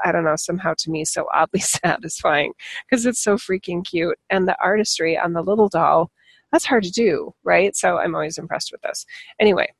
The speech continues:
okay, so all these versions of growth have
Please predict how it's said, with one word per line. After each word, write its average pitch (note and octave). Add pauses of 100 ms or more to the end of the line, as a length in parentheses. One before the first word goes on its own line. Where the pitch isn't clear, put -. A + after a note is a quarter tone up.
(140)
okay, -
so -
all A#3
these C4+
versions F#3+
of E3+
growth - (360)
have G3+